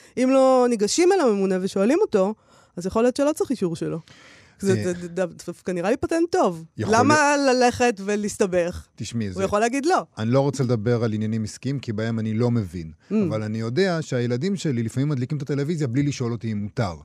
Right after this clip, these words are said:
Speaker 1: <laughs>
Speaker 2: הם אומרים לעצמם, "קודם אני אדליק את הטלוויזיה."
Speaker 1: <laughs> ואחר כך נראה.
Speaker 2: אם יצעקו עליי שאסור לי עדיין לראות טלוויזיה, אני אדע שאסור ואני אכבה אותה. אם לא יגידו לי כלום, אני יכול לצפות בטלוויזיה.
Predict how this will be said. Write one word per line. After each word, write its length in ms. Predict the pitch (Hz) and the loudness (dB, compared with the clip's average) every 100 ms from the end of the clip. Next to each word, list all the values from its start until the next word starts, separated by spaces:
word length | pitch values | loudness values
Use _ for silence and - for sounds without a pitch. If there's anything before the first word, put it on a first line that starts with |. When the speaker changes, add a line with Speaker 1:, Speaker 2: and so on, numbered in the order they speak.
| - | -10
Speaker 1:
<laughs> 60 | - - - 220 - _ _ _ | -6 -4 -6 -10 -12 _ _ _
Speaker 2:
הם 140 | 131 135 | -2 0
אומרים 300 | 156 220 285 | 2 4 4
לעצמם, 500 | 254 156 151 139 147 - 311 403 | 2 2 0 0 -2 -6 -10 -6
"קודם 280 | - 214 254 | 0 2 4
אני 120 | 233 | 4
אדליק 180 | 208 190 | 4 4
את 140 | 185 175 | 4 6
הטלוויזיה." 520 | 151 147 135 117 101 - | 6 6 4 2 0 -2
Speaker 1:
<laughs> 120 | - 233 | -2 0
ואחר 260 | 247 269 302 | 2 2 2
כך 160 | 370 320 | 2 4
נראה. 520 | 247 240 294 285 277 | 6 6 8 6 4
Speaker 2:
אם 140 | 285 | 4
יצעקו 400 | 233 208 180 226 | 4 4 4 6
עליי 300 | 220 202 190 | 8 8 6
שאסור 380 | 156 175 165 190 | 4 4 6 6
לי 60 | 185 | 6
עדיין 200 | 165 165 | 6 4
לראות 240 | 165 165 | 4 4
טלוויזיה, 720 | 175 156 139 135 113 123 120 131 - | 4 4 4 4 4 2 2 -2 -2
אני 220 | 139 208 | 2 2
אדע 120 | 466 403 | 4 2
שאסור 420 | - 147 - 117 | 2 2 2 2
ואני 140 | 123 131 | 2 2
אכבה 280 | - 180 427 | 4 4 6
אותה. 300 | 302 143 98 - - - - - - 151 | 4 2 0 -6 -20 -20 -20 -20 -6 2
אם 160 | 214 247 | 6 6
לא 100 | 226 | 6
יגידו 240 | 214 226 | 4 4
לי 100 | 226 | 4
כלום, 240 | 156 143 | 4 2
אני 100 | 131 | 2
יכול 180 | 127 151 | 0 0
לצפות 240 | 147 170 160 | 0 -2 -2
בטלוויזיה. 560 | 185 202 254 220 156 | 0 2 2 2 2